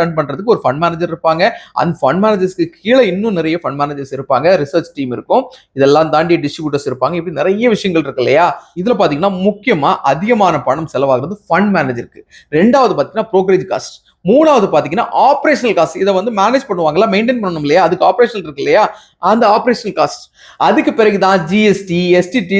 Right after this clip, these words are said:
ஸ்டாம்ப் டியூட்டி இதெல்லாம் வந்து மிக்ஸ் ஆகுங்க. இதுல ஒரு சாதாரணமான இன்வெஸ்டருக்கு இதுல எது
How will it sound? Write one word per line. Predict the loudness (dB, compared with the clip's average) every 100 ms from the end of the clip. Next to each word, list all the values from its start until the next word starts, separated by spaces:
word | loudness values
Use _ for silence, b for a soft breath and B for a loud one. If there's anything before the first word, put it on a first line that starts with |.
| 0
ஸ்டாம்ப் | 0 0 -2
டியூட்டி | -2 -4 0
இதெல்லாம் | 0 2 0 -2
வந்து | -4 -6
மிக்ஸ் | -8 -2 -2
ஆகுங்க. | -2 -2 -6 -6 _
இதுல | -6 -2 0 2
ஒரு | 0
சாதாரணமான | 0 2 2 0 -2 -4
இன்வெஸ்டருக்கு | -4 -6 -8 -8 -4
இதுல | 0 -2 2
எது | 2